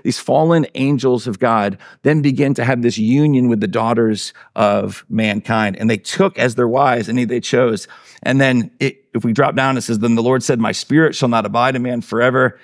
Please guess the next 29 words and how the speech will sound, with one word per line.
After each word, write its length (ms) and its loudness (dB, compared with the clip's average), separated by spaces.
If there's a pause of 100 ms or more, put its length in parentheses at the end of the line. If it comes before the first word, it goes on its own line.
He 140 -4
is 80 -4
flesh.'" 320 0 (160)
And 100 0
then 60 2
it 20 -6
says, 200 0
"The 100 2
Nephilim 840 0 (220)
were 140 0
on 220 2
the 120 2
earth 220 0
in 80 2
those 180 0
days 300 -2
and 80 -2
also 400 0
afterward," 720 -4 (460)
which 160 -8
is 100 -2
interesting, 560 -4 (400)
before 320 -2
the 80 0
flood 420 -2
and 200 -4
after 340 -2
the 100 -6
flood, 380 -14